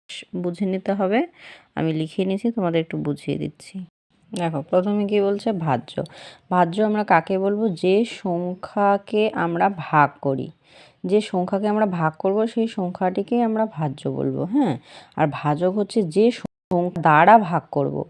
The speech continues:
এই যে সংখ্যাটিকে আমরা ভাগ করব, এবার যে সংখ্যা দ্বারা ভাগ করব, তাকে আমরা বলবো ভাজক, এবং ভাগফল হচ্ছে ভাগ করে যে,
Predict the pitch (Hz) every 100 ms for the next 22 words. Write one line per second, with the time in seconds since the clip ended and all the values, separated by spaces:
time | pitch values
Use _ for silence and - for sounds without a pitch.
0 | _ - - - 202 233 233 220 240 226
1 | 233 220 220 202 196 196 202 208 202 208
2 | 160 220 226 180 160 - 233 233 233 214
3 | 185 - 180 226 311 190 156 185 180 180
4 | 190 185 196 202 156 127 151 214 311 -
5 | - - - 214 220 156 147 - 190 208
6 | 208 233 175 156 185 - 208 233 202 185